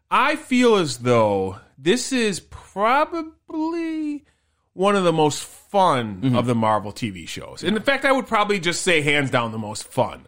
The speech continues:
Speaker 1: of the ones, okay?
Speaker 2: Okay.
Speaker 1: And by that, I mean, like, I, like, I think Loki's better.
Speaker 2: Okay.
Speaker 1: I think, uh, WandaVision, other than the end, was probably better.
Speaker 2: Yeah. WandaVision
Speaker 1: Uh,
Speaker 2: was, like, the most, I'd say,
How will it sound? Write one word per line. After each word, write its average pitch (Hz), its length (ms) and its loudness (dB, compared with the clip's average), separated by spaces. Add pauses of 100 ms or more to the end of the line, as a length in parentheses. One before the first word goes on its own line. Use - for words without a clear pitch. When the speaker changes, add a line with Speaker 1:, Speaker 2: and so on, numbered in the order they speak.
Speaker 1:
of 101 160 -8
the 101 80 -8
ones, 73 280 -14
okay? 135 300 0
Speaker 2:
Okay. 120 260 -2
Speaker 1:
And 156 120 2
by 190 140 2
that, 220 180 0
I 214 60 0
mean, 208 240 0
like, 214 200 0
I, 220 100 0
like, 202 160 2
I 180 80 -2
think 202 240 -4
Loki's 160 480 0
better. 151 640 2 (240)
Speaker 2:
Okay. 131 220 -2 (100)
Speaker 1:
I 127 240 2
think, 139 500 0
uh, 110 440 4
WandaVision, 143 960 0 (580)
other 160 220 2
than 139 180 0
the 127 180 0
end, 160 300 0
was 160 160 0
probably 160 380 2
better. 156 560 2
Speaker 2:
Yeah. 98 220 -6 (920)
WandaVision 156 360 4
Speaker 1:
Uh, - 20 0
Speaker 2:
was, 139 120 -2
like, 127 200 -2
the 123 80 2
most, 123 640 0 (280)
I'd 110 240 -2
say, 107 440 -2